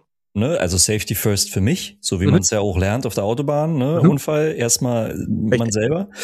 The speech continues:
Speaker 1: Ähm, und dann beim Kind bleiben und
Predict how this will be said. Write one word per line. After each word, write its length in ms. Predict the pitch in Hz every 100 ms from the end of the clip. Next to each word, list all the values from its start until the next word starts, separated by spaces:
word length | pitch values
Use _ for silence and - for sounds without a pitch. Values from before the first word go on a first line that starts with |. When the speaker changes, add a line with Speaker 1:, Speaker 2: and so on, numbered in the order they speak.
| - - - - -
Speaker 1:
Ähm, 540 | 135 147 151 147 147 - _ _ -
und 600 | 127 123 123 127 127 - -
dann 480 | - 113 127 131 127
beim 340 | 113 113 107 -
Kind 380 | - 180 -
bleiben 480 | 151 135 135 143 131 -
und 240 | 117 110